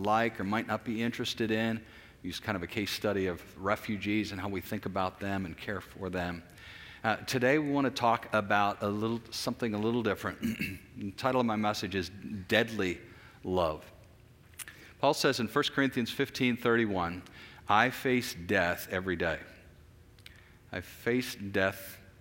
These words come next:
every day. Now, the temptation is to look at that and say, "Paul was a missionary, it was risky business." But Paul's concern, Paul, the reason that Paul faced death was not just because he had chosen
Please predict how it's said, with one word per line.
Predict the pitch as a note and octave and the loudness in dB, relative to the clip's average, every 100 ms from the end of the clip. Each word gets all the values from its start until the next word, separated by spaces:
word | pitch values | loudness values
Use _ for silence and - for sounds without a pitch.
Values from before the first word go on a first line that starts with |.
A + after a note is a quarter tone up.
| - - | -20 -10
every | F#2 F#2 | -4 -4
day. | F2 F2 D#2+ | -2 -2 0
Now, | F#2+ | 0
the | G2+ F#2 | -2 -2
temptation | - D#3+ - C#3+ C#3 - G2 | -2 -2 -2 0 0 0 -2
is | F#2 | -2
to | F#2+ | -2
look | G#2 A2+ | -2 -2
at | G2 - | -2 -2
that | E2+ D#2+ E2+ - | 0 0 -2 -8
and | F#2 F2 | -8 -4
say, | - F#2 F2+ - - - - | 0 0 0 -4 -14 -18 0
"Paul | A2 B2 | 2 4
was | C3+ | 2
a | C3 | 0
missionary, | A#2+ - G#2+ G2 G2 G2 F#2+ - - - | 0 0 -2 0 0 -2 -4 -10 -14 -6
it | |
was | G2 G2 | -6 -2
risky | G#2 - G2+ | -2 -2 -2
business." | F2 F2+ - D#2 - - - - - - - - - - - - - - - - - | -2 -4 -4 -8 -8 -8 -14 -20 -20 -20 -20 -20 -20 -20 -20 -20 -20 -18 -16 -16 -2
But | A#2 - | -2 2
Paul's | D3+ D#3+ F3 - - | 6 8 6 2 -4
concern, | - C#3 - D#3+ D3 A#2 A2 | 0 2 4 6 8 6 4
Paul, | A2 C3 | 4 2
the | A2+ | 4
reason | B2+ D#3+ E3 | 4 4 2
that | C3+ | 2
Paul | D3 C#3+ | 4 2
faced | C3+ C#3 - | 4 2 4
death | C3 A#2+ - | 4 2 2
was | G#2+ | 2
not | A2+ C3 - - - - | 4 4 2 -6 -12 -4
just | G#2 C#3 - | 2 2 2
because | C#3 C#3 B2 - | -2 2 2 4
he | C3 | 2
had | A#2 - | 2 2
chosen | - B2+ B2+ A2+ A2+ | 2 4 4 2 0